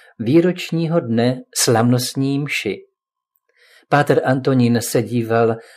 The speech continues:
na umělecké dílo neznámých rukou, z kterého minulost mluvila beze slov, jen hedvábím a barvami.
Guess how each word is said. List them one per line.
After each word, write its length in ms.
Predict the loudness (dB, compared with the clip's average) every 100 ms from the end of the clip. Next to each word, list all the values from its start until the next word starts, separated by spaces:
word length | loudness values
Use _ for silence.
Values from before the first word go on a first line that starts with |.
| -4
na 200 | -2 0
umělecké 640 | 2 2 2 0 0 2
dílo 440 | 2 0 0 0 -2 -10 -20 -8
neznámých 760 | 0 2 2 0 -2 -2 -4 -4
rukou, 600 | -6 -6 -6 -6 -10 -14 _ _ -14
z 80 | -4
kterého 460 | 0 2 2 2 2
minulost 640 | 2 2 2 2 0 -2
mluvila 420 | 0 2 2 0
beze 300 | 0 0 0
slov, 400 | -2 0 0 -2 _ _ _ _
jen 140 | 2 2
hedvábím 840 | 0 -2 -4 -6 -6 -6 -6 -8 -12 _ -6
a 60 | -2
barvami. 500 | -2 -4 -6 -8